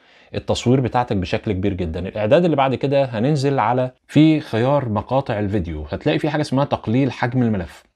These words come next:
موجود هنا مكتوب يا جماعة زي ما انتم شايفين: "يمكنك توفير مساحة من دون التضحية بجودة الفيديو،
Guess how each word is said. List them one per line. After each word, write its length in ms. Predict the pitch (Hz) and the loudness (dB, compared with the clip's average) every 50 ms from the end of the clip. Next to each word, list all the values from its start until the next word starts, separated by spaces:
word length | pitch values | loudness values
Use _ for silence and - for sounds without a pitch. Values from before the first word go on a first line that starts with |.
| - | -6
موجود 340 | 107 104 110 107 139 160 135 | -2 0 2 4 4 2 2
هنا 120 | 143 151 151 | 2 0 0
مكتوب 300 | 127 104 - - 135 139 | -2 -4 -2 -2 0 0
يا 60 | 123 | 0
جماعة 180 | 107 107 113 123 | 0 0 -2 -2
زي 120 | 113 113 | -2 -2
ما 40 | 110 | -4
انتم 80 | 120 - | -4 -4
شايفين: 240 | - 90 - 120 120 | -4 -4 -2 -2 0
"يمكنك 380 | 120 101 - - 123 - - | 0 -2 0 0 -2 -2 -2
توفير 320 | - 90 87 80 - 117 113 | -4 -6 -6 -4 -2 -2 0
مساحة 480 | 107 98 - - 123 123 - - 120 | 0 -2 0 -2 -2 -2 -2 -2 -2
من 200 | 110 101 90 90 | 0 0 0 0
دون 200 | 95 123 156 165 | 2 4 4 2
التضحية 500 | 147 127 - 110 - - - 123 135 139 | 2 0 -4 -6 -6 -4 -4 -2 -2 -2
بجودة 440 | 123 110 98 98 120 131 131 117 113 - | -2 -2 -2 0 0 0 0 0 -2 -2
الفيديو، 480 | 98 90 101 135 139 147 170 180 190 | -2 0 0 0 2 4 2 2 2